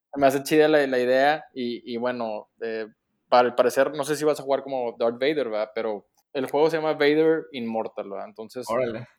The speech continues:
Speaker 1: a ver qué, ese, ese juego, güey, viene el veinticinco de agosto, o sea, estás
Speaker 2: Ah, ya.
Speaker 1: hablando que ya este mismo mes, para la raza que tiene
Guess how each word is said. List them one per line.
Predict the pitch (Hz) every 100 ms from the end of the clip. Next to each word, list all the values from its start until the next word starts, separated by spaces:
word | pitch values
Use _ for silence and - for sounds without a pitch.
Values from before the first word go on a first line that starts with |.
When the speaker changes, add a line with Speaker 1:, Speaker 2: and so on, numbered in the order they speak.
| -
Speaker 1:
a | - 113
ver | 120 120
qué, | 131 135 135
ese, | 151 139 240
ese | 170 247
juego, | 233 220 220 233
güey, | 233 233
viene | 196 175 185 214 190 139 135
el | 123
veinticinco | 123 135 127 139 143 190
de |
agosto, | 123 120 135 - 101
o |
sea, | - 113 107 101 _ _ _
estás | - 143
Speaker 2:
Ah, |
ya. | 160 139
Speaker 1:
hablando | 147 160
que | 160
ya | 135
este | 143 -
mismo | 165 156 160
mes, | 151 156 165 - - _ _ _
para | 127
la | 120 120
raza | 120 151
que | -
tiene | - 131 131 139 139 135 123 110